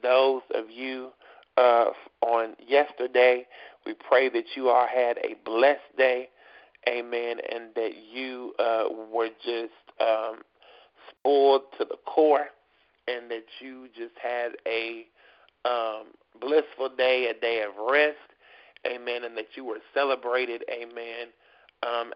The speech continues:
as the mothers that you are. Um, we praise God for our mothers, um,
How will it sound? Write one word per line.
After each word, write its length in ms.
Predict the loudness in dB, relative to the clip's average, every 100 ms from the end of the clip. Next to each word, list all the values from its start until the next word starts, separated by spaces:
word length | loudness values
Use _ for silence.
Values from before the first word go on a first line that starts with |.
| -6
as 340 | -4 -4 -6 -12 -18 -20 _
the 80 | -12
mothers 540 | -4 -2 -2 -2 -8 -12 -20 -20 -8
that 160 | -4 -4 -8
you 200 | -12 -4
are. 380 | 0 4 2 0 -10 _ -20 -20 -20 _ -2
Um, 340 | -2 -2 -6
we 80 | -10
praise 360 | -12 -4 -4 -4 -6
God 260 | 0 0 -2 -6
for 300 | -4 -2 -2 -6 _ _ _ _ _ 4
our 320 | 6 6 4
mothers, 480 | 0 0 0 -4 -6 -10 -6
um, 240 | -6 -8